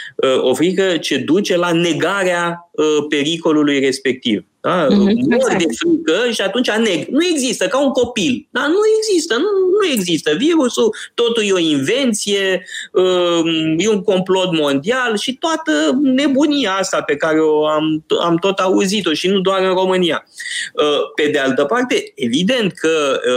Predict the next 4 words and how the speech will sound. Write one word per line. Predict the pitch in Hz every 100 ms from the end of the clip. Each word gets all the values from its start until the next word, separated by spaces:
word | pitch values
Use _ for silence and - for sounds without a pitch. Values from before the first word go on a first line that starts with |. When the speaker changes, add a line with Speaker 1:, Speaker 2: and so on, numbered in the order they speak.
| 120
Speaker 1:
uh, | 117
este | 131 180 - 175
și, | 151 - - 165 175 160 139 113 104 -
uh, | - 120 117 113 107 101 - - - -